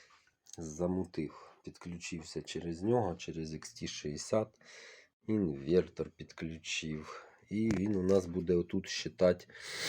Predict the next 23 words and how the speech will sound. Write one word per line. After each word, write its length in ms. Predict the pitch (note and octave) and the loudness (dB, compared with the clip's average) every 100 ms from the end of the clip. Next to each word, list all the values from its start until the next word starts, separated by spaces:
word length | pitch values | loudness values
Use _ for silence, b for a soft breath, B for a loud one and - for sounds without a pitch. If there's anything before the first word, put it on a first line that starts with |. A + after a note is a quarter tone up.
| B B _ _ _ - - | B B _ _ _ -10 2
ампер 500 | F2 F2 B2 C3 B2+ | 2 6 12 12 10
часи 440 | A2 G2+ - G#2 | 4 4 2 0
і 240 | F#2 F2+ | 2 0
ватт 320 | F2 F2+ D#2+ - | 10 10 10 6
часи. 440 | D2 C#2 - C2+ | -2 -2 -4 -4
Отут 360 | D#2 - D2+ D2+ | -4 -6 -6 -6
оця 240 | - D#2 | -2 -2
строка 440 | - E2 - A#2+ | -2 -6 0 0
пе-, 200 | A#2 D#2+ | 2 0
перемінна 680 | D2+ F2 E2+ E2 D#2+ D2+ C#2+ | 0 0 0 2 2 0 -2
буде 320 | D2 D#2 D#2 | -6 -6 -6
считать. 640 | D#2+ - D#2+ - C2+ - - B B B B | -4 -2 -4 -2 -2 -4 -10 B B B B
Показує 500 | - E2 F#2 D#2+ E2 | -2 10 10 10 2
тринадцять 640 | D#2+ F2 E2+ E2 - D#2 - | 2 0 2 2 2 -8 -8
і 40 | |
чотири 380 | - - E2+ F2 | -8 -2 -2 0
напряження. 800 | F2+ - A#2 A#2+ D3 C#3+ B2+ A2+ | 0 0 0 2 4 4 2 0
Тут 300 | - F#2 - | -4 -10 -2
теж 240 | A#2 A2+ | 2 2
он 220 | G2 F#2 E2+ | 4 2 0
тринадцять 640 | D#2+ E2 F#2 F2 - - - | 0 2 0 -2 -12 -12 -4
і 120 | F2 B B B B B _ | -4 B B B B B _
чотири. 640 | - F2 E2 - C2+ C2+ | -4 -2 -2 -2 -2 -2